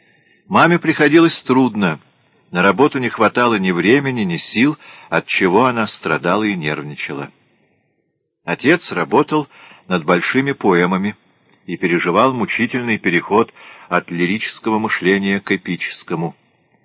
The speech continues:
В этом его поддерживала интенсивная переписка с Мариной Цветаевой. Намеченная на лето тысяча девятьсот двадцать пятого года их встреча в Веймаре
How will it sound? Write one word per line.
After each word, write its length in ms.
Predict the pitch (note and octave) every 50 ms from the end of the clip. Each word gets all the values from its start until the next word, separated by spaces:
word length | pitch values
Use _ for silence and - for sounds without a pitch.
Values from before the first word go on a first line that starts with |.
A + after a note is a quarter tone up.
| _ _ -
В 80 | -
этом 280 | F3+ A#3 C4+ - - A#2
его 260 | G2 E2+ D#2+ G2+ G#2+
поддерживала 800 | - G#2+ F#2+ E2 C#2+ - G2 G#2+ G2 - A2 G#2 G2+ G2 G2 - - - - - -
интенсивная 800 | - F2+ F2 - - F2+ E2 - - G#2+ A#2 A#2+ B2 A#2+ A#2 A2+
переписка 600 | - G#2+ F2 E2+ - - F#2 G2 - - - F#2+
с 120 | - -
Мариной 400 | F#2 F2 D#2 D#2 E2+ F2+ F#2+ F#2+
Цветаевой. 760 | F#2+ - - F2+ F2 - E2 D#2 D#2 D#2 D2+ D2 D2 C#2+ - _ _ _ _ _ _ _ _ _ _ _ _ _ _ _ _ _ _ _ _
Намеченная 640 | - G2 A2 C3 D#3+ E3 - - D3 C#3+ C#3 C3+ B2+
на 120 | A#2+ A#2+ A#2+
лето 320 | B2 C#3 C3+ - - F#2
тысяча 460 | - - A#2+ B2+ - A#2 G#2 - A2
девятьсот 480 | G2 G2 G2 G2 - - - A#2 A2+ G2
двадцать 420 | F2+ F#2 G#2+ A2 - - G2+ F#2+
пятого 380 | - - G#2+ G#2+ - F#2+ F2+ F2
года 260 | E2 G2 G#2 F2+ F#2+
их 280 | F#2 - G#2 F#2+ - -
встреча 580 | - - - F2+ F2+ G2 F2+ - - F#2 E2
в 100 | D#2 D2+
Веймаре 400 | G2 A#2+ C#3 C3+ C#3 C#3 C#3 C3